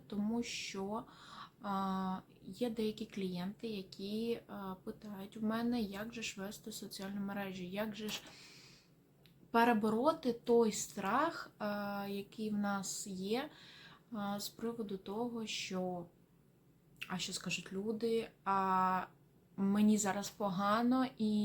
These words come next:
я не хочу, мені зараз сумно, в мене якісь особисті проблеми, переживання, і я не можу ними ділитися,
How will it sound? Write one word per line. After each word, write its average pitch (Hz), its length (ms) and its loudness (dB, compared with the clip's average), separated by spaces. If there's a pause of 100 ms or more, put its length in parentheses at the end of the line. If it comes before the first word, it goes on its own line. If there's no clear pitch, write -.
(280)
я 196 140 -4
не 208 120 0
хочу, 233 800 0
мені 202 420 0
зараз 190 540 -4 (300)
сумно, 220 760 2 (460)
в 202 40 -2
мене 190 380 0
якісь 185 580 -2
особисті 196 640 -4
проблеми, 208 720 0 (100)
переживання, 208 1000 2 (600)
і 208 120 0 (500)
я 208 200 -2
не 220 460 2
можу 277 420 2
ними 247 280 6
ділитися, 214 720 -2